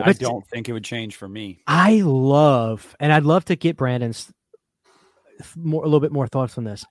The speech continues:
Speaker 2: I love the clean mask look. Like, that's why I, it's one thing I love
Speaker 1: Part
Speaker 2: about
Speaker 1: three.
Speaker 2: part three, but that's
Speaker 1: Yeah.
Speaker 2: also why Jason Takes Manhattan is up there. I love that beautiful dark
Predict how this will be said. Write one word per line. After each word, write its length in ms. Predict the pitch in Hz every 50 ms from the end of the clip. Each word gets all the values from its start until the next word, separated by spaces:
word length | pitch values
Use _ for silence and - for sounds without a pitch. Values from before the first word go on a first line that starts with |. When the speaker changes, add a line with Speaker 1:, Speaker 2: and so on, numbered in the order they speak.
| _ -
Speaker 2:
I 340 | - 139 151 175 190 196 185 - _
love 720 | 127 123 123 123 127 131 131 131 127 113 110 104 98 _ _ -
the 160 | 107 120 -
clean 480 | - - - 131 123 120 120 120 113
mask 480 | 110 107 104 104 104 110 - - - -
look. 280 | 117 107 101 98 - - _ _ _ -
Like, 120 | 120 -
that's 240 | - 135 139 - -
why 220 | 156 143 135 -
I, 80 | 147 151
it's 220 | 151 143 127 - -
one 180 | 139 143 156
thing 200 | - 170 160 151
I 60 | 143
love 240 | 139 131 131 135 135 139
Speaker 1:
Part 100 | 123 117
Speaker 2:
about 140 | 135 127 -
Speaker 1:
three. 100 | 139 151
Speaker 2:
part 180 | 135 127 127 -
three, 220 | 131 143 156 165 - - - -
but 80 | 180
that's 160 | 190 190 - 110
Speaker 1:
Yeah. 60 | 123
Speaker 2:
also 320 | 170 214 233 - 277 262
why 180 | 233 226 233 196
Jason 360 | 156 - 196 196 - - 185
Takes 280 | - 185 175 - - 165
Manhattan 500 | 151 135 123 147 170 214 233 233 226 208
is 160 | 160 117 113
up 160 | 120 113 - _
there. 200 | - 120 113 - - - - - - -
I 160 | 147 175 196
love 520 | 190 180 165 151 143 143 165 185 196 156 131
that 220 | 131 120 120 - _ _
beautiful 720 | - 143 139 147 165 160 165 151 - 156 151 143 143 131 - _ _ _ _ _ _ - 117 - _ _ _ -
dark 280 | 139 123 127 147 143